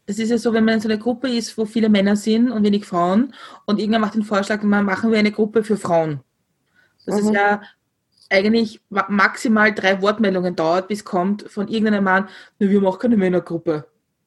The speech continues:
Speaker 2: Mhm.
Speaker 1: Und es ist ja, es gibt es genauso Beispiele, ganz viele, wo, wo man schon weiß, wie Männer reagieren werden. Das ist absehbar.
Speaker 2: Mhm.
Speaker 1: Und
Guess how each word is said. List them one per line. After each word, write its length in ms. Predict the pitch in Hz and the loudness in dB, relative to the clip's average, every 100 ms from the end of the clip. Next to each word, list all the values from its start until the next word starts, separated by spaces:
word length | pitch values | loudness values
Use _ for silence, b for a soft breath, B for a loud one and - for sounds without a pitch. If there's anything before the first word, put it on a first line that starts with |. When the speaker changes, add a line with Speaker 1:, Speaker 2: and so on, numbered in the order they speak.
| - | -4
Speaker 2:
Mhm. 400 | 220 220 240 240 _ _ _ _ | -2 0 0 -4 _ _ _ _
Speaker 1:
Und 120 | 208 220 | -4 -2
es 80 | |
ist 80 | 214 | 0
ja, 260 | 220 214 196 - | 2 2 0 -4
es 120 | 220 | -8
gibt 160 | - 214 | -6 -8
es 100 | 208 | -4
genauso 920 | 220 196 202 233 - 208 208 214 214 B | 0 2 2 0 0 2 4 2 0 B
Beispiele, 640 | - 208 180 196 - 226 214 | -8 0 2 0 -2 -2 0
ganz 240 | 208 208 | 0 -2
viele, 540 | - 254 247 185 175 b b b _ | -2 0 2 0 -2 b b b _
wo, 420 | 202 202 196 190 | 0 2 4 2
wo 200 | 196 202 | -2 -2
man 280 | 202 202 202 - | 0 0 -2 -4
schon 220 | 220 202 | -2 2
weiß, 220 | 180 190 | 4 2
wie 60 | 220 | 0
Männer 240 | 196 185 | 0 0
reagieren 460 | 185 185 185 214 202 | 0 0 2 2 4
werden. 320 | 175 156 165 | 2 0 -6
Das 120 | 180 | -8
ist 120 | 196 175 | -6 -2
absehbar. 680 | 196 - 185 175 - - _ _ _ _ | -4 0 0 0 -4 -10 _ _ _ _
Speaker 2:
Mhm. 340 | 214 226 247 262 - b b b b | -2 2 2 0 -6 b b b b
Speaker 1:
Und 360 | 214 214 208 - | -2 -2 -2 -8